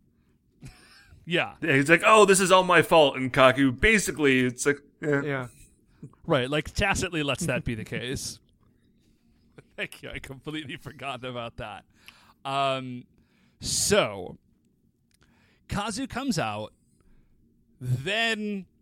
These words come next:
Speaker 1: Copy Empress makes a whole new set of Copy Rangers. They start fighting. I really genuinely assumed that we were, I don't know why I thought this. This is, like, way too high concept for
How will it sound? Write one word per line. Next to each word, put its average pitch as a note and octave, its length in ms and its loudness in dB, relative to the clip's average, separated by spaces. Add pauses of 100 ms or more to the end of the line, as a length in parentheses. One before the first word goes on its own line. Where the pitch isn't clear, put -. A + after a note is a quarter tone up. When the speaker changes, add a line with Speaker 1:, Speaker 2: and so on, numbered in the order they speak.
(440)
Speaker 1:
Copy D#3 360 -4
Empress C3+ 360 -4
makes C#3 200 -6
a C3+ 60 -6
whole C#3 200 -4
new C#3+ 160 -2
set A#2 400 -6 (1040)
of B2+ 380 2
Copy D3+ 340 -2
Rangers. A2+ 760 -2 (240)
They D#3 280 -2
start A3 320 -4
fighting. G#2+ 600 -6 (480)
I F4 220 0 (200)
really G3+ 360 2
genuinely D#3 720 -2
assumed C3+ 720 0 (340)
that C#3+ 180 0
we D3+ 160 0
were, D3+ 400 4 (140)
I F#3 60 -4
don't E3 100 -6
know A#2+ 120 -4
why A2 320 -8
I G#2 80 -10
thought A2 280 -6
this. G#2 380 -14 (380)
This D#3+ 160 -4
is, D#3+ 120 -4
like, D#3+ 180 -4
way C#3+ 260 -2
too C3 180 -4
high A2+ 140 -6
concept A2 560 -10
for A#2 540 -12